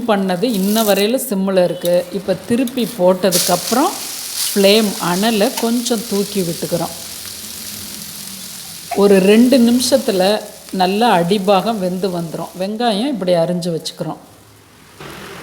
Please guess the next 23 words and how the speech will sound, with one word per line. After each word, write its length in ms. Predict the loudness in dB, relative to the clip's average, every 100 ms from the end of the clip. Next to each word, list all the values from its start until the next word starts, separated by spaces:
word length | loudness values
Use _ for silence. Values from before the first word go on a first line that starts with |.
| -6
இப்போ 140 | 2 4 6
எடுத்து 380 | 4 2 2 2 2 -4 -2
ஒரு 160 | 4 6 6 4
தட்டுல 380 | 0 2 0 0 0
போட்டு, 280 | -2 0 -2 0
அதை 140 | 0 0 2 4
ரோல் 280 | 6 6 4 0
போல 240 | 2 2 0
கூட 120 | -2 0 0
கட் 160 | -2 -2 -4
பண்ணி 260 | -2 -4 -6 -6 -4
நீங்க 180 | -2 -2 -4 -8 -20 -6 2
குழந்தைங்களுக்கு 560 | 4 4 0 -2 -4
கொடுத்தீங்கன்னா 440 | -6 -6 -6 -4 -4 -4
அப்படியே 320 | -2 0 0 2
கடிச்சு 320 | 0 0 -4 0
சாப்பிடுவாங்க. 580 | 0 0 -2 -2 -4 -6 -8 -14 -20 -20 -8 -2
பச்சை 260 | -2 0 2
மிளகாயெல்லாம் 540 | 4 4 4 2 0
போட்டு 200 | 0 -2 -2
கொஞ்சம் 320 | -2 0 0
வதக்கிட்டீங்கன்னா 840 | 0 -2 -4 -2 -2 -2 -2 0 0 -2 -4 -8 -18 -20 -4 2
ரொம்ப 200 | 4 6